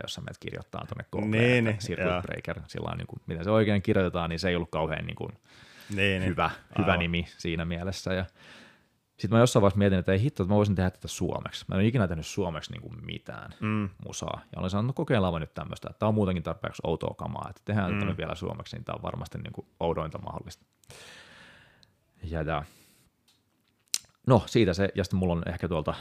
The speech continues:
Speaker 1: Medeian somevideoista vähän semmoista perittyä, ö, finglishia, että siellä on tullut solkattua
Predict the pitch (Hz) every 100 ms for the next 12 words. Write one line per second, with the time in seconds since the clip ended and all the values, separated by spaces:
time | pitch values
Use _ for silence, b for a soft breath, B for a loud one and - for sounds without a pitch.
0 | B B B - 90 90 80 78 80 85
1 | 117 - 82 80 - - 92 82 80 80
2 | 85 82 - - _ - 85 - - 85
3 | - - - 92 - 85 80 - - 50
4 | - _ _ - 50 50 - _ - B
5 | B B B - 90 85 82 82 78 -
6 | - _ - - 78 82 - 85 - 82
7 | - - 87